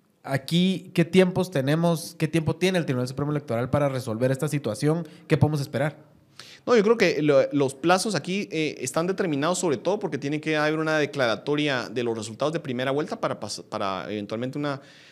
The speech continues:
Speaker 2: una, eh, para eventualmente se celebre la segunda vuelta. Y eso debería ser, eh, en un plazo bastante, eh, moderado, pero lo deberíamos de ver bastante rápido también.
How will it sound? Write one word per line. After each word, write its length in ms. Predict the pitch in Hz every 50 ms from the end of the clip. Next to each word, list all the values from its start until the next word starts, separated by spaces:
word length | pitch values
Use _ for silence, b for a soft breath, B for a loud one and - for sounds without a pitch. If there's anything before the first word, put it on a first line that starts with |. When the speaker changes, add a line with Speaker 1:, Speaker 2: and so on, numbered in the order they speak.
| B B _
Speaker 2:
una, 400 | - 139 147 151 147 139 131 - -
eh, 280 | 123 123 117 78 107 98
para 240 | - 120 113 104 87 -
eventualmente 440 | 120 120 117 113 123 135 147 156 170
se 120 | 165 151
celebre 280 | - 123 110 120 135 143
la 80 | 143
segunda 340 | - 123 110 123 139 147 165
vuelta. 340 | 175 196 202 - - - - B B B B B B
Y 60 | -
eso 160 | 185 - 220
debería 320 | 196 151 123 113 123 127 123
ser, 320 | 127 143 143 156 156 -
eh, 440 | - 120 117 107 107 104 90 76 80 95
en 120 | 113 117
un 120 | 127 127
plazo 560 | 131 147 147 143 - 156 156 143 131 117 110 90
bastante, 800 | 90 107 117 - - 123 135 131 - 170 165 151 143 123 - -
eh, 520 | - 120 127 123 120 117 113 110 107 101 92
moderado, 680 | 98 110 120 131 135 131 120 117 117 143 202 240 220 -
pero 240 | - 123 117 110 110
lo 60 | 110
deberíamos 340 | 107 101 - 113 123 131 123
de 80 | 117 107
ver 100 | 110 117
bastante 300 | 113 113 113 113 - 127
rápido 260 | 143 139 - - -
también. 220 | - 110 123 -